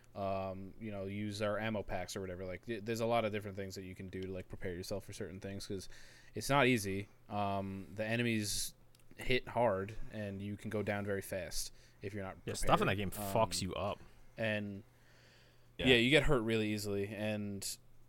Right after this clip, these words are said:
Speaker 1: like, we, we, when I played with you guys, I, we got through the first level in our first try, and it took us maybe, what, like, twenty, thirty minutes at most. Um, the first night I played this, I played with Teddy, friend of the show, and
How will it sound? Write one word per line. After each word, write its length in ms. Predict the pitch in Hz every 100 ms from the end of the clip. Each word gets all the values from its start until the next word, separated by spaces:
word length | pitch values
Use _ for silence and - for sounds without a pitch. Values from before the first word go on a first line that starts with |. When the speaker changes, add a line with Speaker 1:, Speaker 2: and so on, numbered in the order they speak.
| - - -
Speaker 1:
like, 220 | 120 -
we, 280 | 123 127 123
we, 540 | 120 131 123 113 110 - _ _ - _ -
when 180 | 127 113
I 100 | 113
played 220 | 131 107
with 100 | 101
you 80 | 110
guys, 480 | 107 98 92 - - -
I, 140 | 110 104
we 140 | 104
got 180 | 110 107
through 220 | - 104
the 80 | 95
first 320 | - 95 -
level 420 | 95 95 90 90 85 - - -
in 100 | 101
our 80 | 92
first 240 | 98 -
try, 260 | - 90 87
and 140 | 90
it 60 | 87
took 140 | 95 92
us 100 | 90
maybe, 180 | 80
what, 180 | 85 76
like, 120 | 82 -
twenty, 280 | 98 87
thirty 240 | 85 87 85
minutes 280 | 85 82 -
at 80 |
most. 480 | 85 92 87 - - - -
Um, 480 | 104 95 87 85 90 - - - - - - - - - - 110
the 100 | 104
first 460 | - 131 123 -
night 200 | 113 107
I 60 | 95
played 300 | - 127 120
this, 180 | 104 101
I 40 |
played 180 | 95 101
with 180 | 92 -
Teddy, 420 | - 104 98 95
friend 240 | - 104 95
of 40 |
the 40 |
show, 400 | - 101 90 92 -
and 540 | 95 92 92 90 87